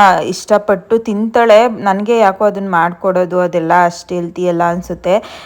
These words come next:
ಆ, ಯಾಕೋ ಇವ್-, ಈಗ ಒಂದು ಮೂರು ದಿವಸದಿಂದ, "ಅಮ್ಮ, ನನಗೆ ಪಿಜ್ಜಾ ಮಾಡ್ಕೊಡಿ, ಪಿಜ್ಜಾ ಮಾಡ್ಕೊಡಿ" ಅಂತೇಳಿ ಸಿಕ್ಕಾಪಟ್ಟೆ ಹಿಂಸೆ ಕೊಡ್ತಿದ್ಲು. ನಾನು ಇದೇ ಫಸ್ಟು ನಮ್ಮ ಮನೆಗೆ ಈ ಥರ ಬೇಸ್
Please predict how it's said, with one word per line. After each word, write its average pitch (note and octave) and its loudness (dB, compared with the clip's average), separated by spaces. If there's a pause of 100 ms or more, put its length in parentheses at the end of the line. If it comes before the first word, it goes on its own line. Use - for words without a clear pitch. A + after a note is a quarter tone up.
(120)
ಆ, F#3 4
ಯಾಕೋ F3+ 4
ಇವ್-, G3 -4
ಈಗ A3 -6
ಒಂದು A3+ 2
ಮೂರು F#3+ -6
ದಿವಸದಿಂದ, G3+ -4
"ಅಮ್ಮ, F3+ 2
ನನಗೆ F3+ -2
ಪಿಜ್ಜಾ F3+ -2
ಮಾಡ್ಕೊಡಿ, E3 -6
ಪಿಜ್ಜಾ F#3 -2
ಮಾಡ್ಕೊಡಿ" F3 -4
ಅಂತೇಳಿ F3 -4
ಸಿಕ್ಕಾಪಟ್ಟೆ G3 0
ಹಿಂಸೆ F#3 -2
ಕೊಡ್ತಿದ್ಲು. F3 -2 (380)
ನಾನು C#4 2
ಇದೇ C#4 2
ಫಸ್ಟು C#4 2
ನಮ್ಮ G#3 2
ಮನೆಗೆ F#3+ -2
ಈ G3 -4
ಥರ F#3+ 0
ಬೇಸ್ F#3 -2